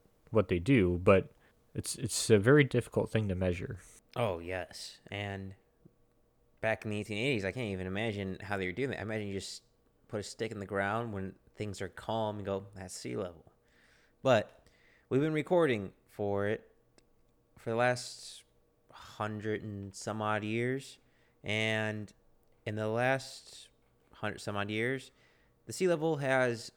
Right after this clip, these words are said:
Speaker 2: on average, increased over eight inches. It's gone down, it's gone up, but overall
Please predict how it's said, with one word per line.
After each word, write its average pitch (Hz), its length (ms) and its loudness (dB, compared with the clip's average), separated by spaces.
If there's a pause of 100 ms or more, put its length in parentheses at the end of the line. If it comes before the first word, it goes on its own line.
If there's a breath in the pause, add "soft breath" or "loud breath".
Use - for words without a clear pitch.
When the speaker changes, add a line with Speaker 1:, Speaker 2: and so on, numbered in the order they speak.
(200)
Speaker 2:
on 117 160 0
average, 113 420 0
increased 101 480 -6
over 98 240 -4
eight 95 120 -4
inches. - 440 -12 (140)
It's - 100 -20
gone 92 240 -14
down, 113 460 -4 (160)
it's - 100 -18
gone 95 260 -6
up, 101 420 -4
but 95 240 -6 (320)
overall 104 680 2